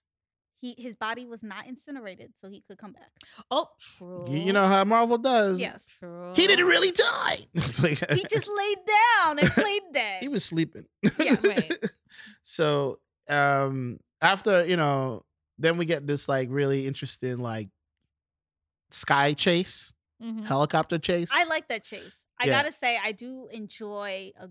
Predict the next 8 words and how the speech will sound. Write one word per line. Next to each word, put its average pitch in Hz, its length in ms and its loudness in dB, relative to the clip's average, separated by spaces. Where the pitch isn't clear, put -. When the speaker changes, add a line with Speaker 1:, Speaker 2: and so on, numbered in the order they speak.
Speaker 1:
good 202 480 -12
teamwork 220 720 -14
movie 214 480 -16
Speaker 3:
<laughs> 190 40 -16
Speaker 1:
or 190 80 0
heart 226 520 0
Speaker 2:
Mm-hmm. 226 100 -10
Speaker 1:
scene. 233 500 -6